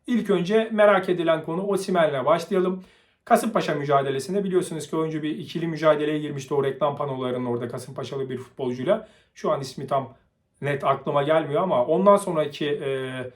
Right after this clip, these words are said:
pozisyon devamında Osimhen kenara işaret ederek hani tedbir amaçlı oyundan alınmak istediğini söylemişti ve Okan Hoca da oyuncuyu oyundan almıştı. Mücadele sonrasında yayıncı kuruluşa Osimhen açıklama yapmıştı fakat oyuncu çıkışında orada yine Osimhen'e durumu soruldu.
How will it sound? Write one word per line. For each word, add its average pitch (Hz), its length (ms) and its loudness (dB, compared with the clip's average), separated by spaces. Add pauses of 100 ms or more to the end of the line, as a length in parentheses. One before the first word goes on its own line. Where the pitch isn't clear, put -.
(220)
pozisyon 190 400 4
devamında 135 440 0
Osimhen 190 500 -2
kenara 180 300 0
işaret 151 380 0
ederek 156 400 -4 (240)
hani 190 220 -2
tedbir 190 300 4
amaçlı 147 380 4
oyundan 185 420 4 (220)
alınmak 190 360 8
istediğini 139 420 -2
söylemişti 120 520 -4
ve 202 100 2
Okan 190 180 0
Hoca 143 220 -2
da 233 240 2 (260)
oyuncuyu 185 460 4
oyundan 196 480 2 (400)
almıştı. 220 640 4 (100)
Mücadele 214 500 6
sonrasında 185 540 0
yayıncı 185 400 0
kuruluşa 165 640 -4 (100)
Osimhen 180 340 -4
açıklama 175 440 -2
yapmıştı 143 460 0
fakat 190 320 0 (380)
oyuncu 185 340 4
çıkışında 160 720 -2
orada 165 300 4
yine 151 240 -2
Osimhen'e 147 520 -6
durumu 143 260 -6
soruldu. 185 480 -4